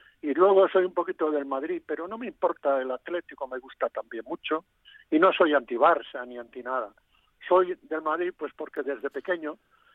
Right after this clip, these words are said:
cuando vino Amancio al Madrid, yo me convertí en madridista, eh, convencido, Amancio y Veloso, que vinieron juntos,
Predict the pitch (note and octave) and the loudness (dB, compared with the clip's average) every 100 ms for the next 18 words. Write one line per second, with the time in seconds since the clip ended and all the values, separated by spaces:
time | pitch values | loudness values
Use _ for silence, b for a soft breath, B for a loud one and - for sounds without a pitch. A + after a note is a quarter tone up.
0 | _ _ C3+ C3 C3+ E3+ D#3+ E3 E3+ - | _ _ -8 -6 -4 0 0 0 -2 -4
1 | D3 C#3+ C#3+ D#3 F#3+ - _ _ _ _ | -4 -2 -4 -4 -6 -10 _ _ _ _
2 | _ _ _ - C#3 D#3 D3+ D3 C#3+ - | _ _ _ -8 -4 -4 -2 -2 -2 -4
3 | - D3 C#3+ C3+ C3 C3 C#3 - C3 B2 | -6 -6 -2 -2 -2 -6 -8 -6 -2 -2
4 | A#2 G#2+ _ _ _ _ - A#2+ - C3+ | -4 -8 _ _ _ _ -18 -12 -8 -4
5 | C3+ B2+ D#3+ D#3 G3 _ - G#2+ C#3 - | -4 -2 -2 0 -2 _ -8 -2 -2 -2
6 | C3 A#2+ C3+ D3+ D#3+ A#2+ A2+ A#2+ A#2+ - | -4 0 0 -2 -6 -8 -6 -6 -6 -8
7 | D3 - | -10 -8